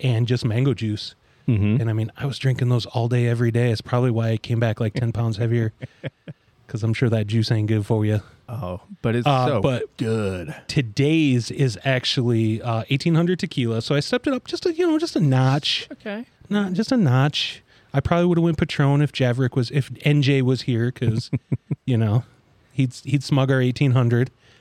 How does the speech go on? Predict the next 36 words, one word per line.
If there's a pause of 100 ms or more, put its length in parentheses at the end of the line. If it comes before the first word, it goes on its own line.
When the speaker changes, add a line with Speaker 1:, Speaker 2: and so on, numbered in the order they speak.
(680)
Speaker 2:
Is
he,
Speaker 1:
Uh,
Speaker 2:
is
he
a
tequila (180)
connoisseur, (100)
or (180)
I
thought
he
was (320)
bourbon
whiskey
'cause
Speaker 1:
He
just,
he's
a
top
shelf
guy.
Speaker 2:
Oh.
Speaker 1:
Come
on. (240)
You
know
that.
Speaker 2:
Yeah,
Speaker 1:
He's
a
Speaker 2:
yeah.
Speaker 1:
top
shelf
drinker.